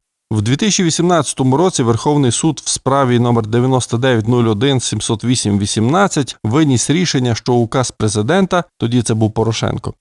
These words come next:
не розповсюджується на людину, якщо в додатку до рішення Р Н Б О неправильно вказано її податковий номер.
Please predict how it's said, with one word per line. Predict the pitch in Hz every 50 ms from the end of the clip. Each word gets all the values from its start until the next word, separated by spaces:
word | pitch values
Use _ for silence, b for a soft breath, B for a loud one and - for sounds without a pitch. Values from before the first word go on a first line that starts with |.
| _ _
не | 123 143 175 196
розповсюджується | 196 185 - - - 175 - - - 190 147 107 117 117 107 104 - - 123 113
на | 113 110 110 110
людину, | 110 120 110 117 175 214 208 180 143
якщо | 120 113 - - - 151
в | 120 104
додатку | 98 117 117 110 131 139 143 - - - 127
до | 107 95 110 113 113
рішення | 127 131 123 - - 113 110 107 87 113
Р | 107 101
Н | 104 98
Б | 95 104
О | 117 156 185 202
неправильно | 180 147 117 104 - 135 139 147 139 127 120 113
вказано | - - 139 131 135 123 127 120 117 113
її | 104 101 101 101 107 139
податковий | 143 - 220 98 107 104 - - 127 117 117 117 113
номер. | 117 110 95 87 85 -